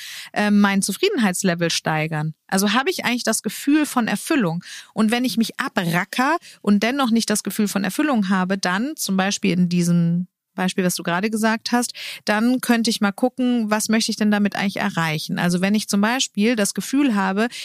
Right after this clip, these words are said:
hey, ähm, über den Marathon und die C-E-O-Position und so weiter, möchte ich eigentlich das Bedürfnis stillen, mal wichtig zu sein, von Wichtigkeit zu sein.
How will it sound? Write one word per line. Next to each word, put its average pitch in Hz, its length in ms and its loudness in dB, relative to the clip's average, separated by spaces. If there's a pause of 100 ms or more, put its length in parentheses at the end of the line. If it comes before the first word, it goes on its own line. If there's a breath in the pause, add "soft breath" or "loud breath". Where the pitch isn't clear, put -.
(140 loud breath)
hey, 226 340 0
ähm, 202 220 0
über 202 200 0
den 190 140 0
Marathon 226 480 0
und 190 140 2
die 190 100 0
C-E-O-Position 208 880 0
und 190 140 0
so 185 80 -4
weiter, 185 300 0
möchte 214 260 0
ich - 180 -6
eigentlich 247 600 -2
das 202 260 0
Bedürfnis 254 720 -2
stillen, 220 560 0 (280 loud breath)
mal 196 420 2 (220)
wichtig 202 640 0
zu - 140 -4
sein, 165 480 -4
von 226 500 2
Wichtigkeit 185 920 -2
zu - 140 -2
sein. - 380 -4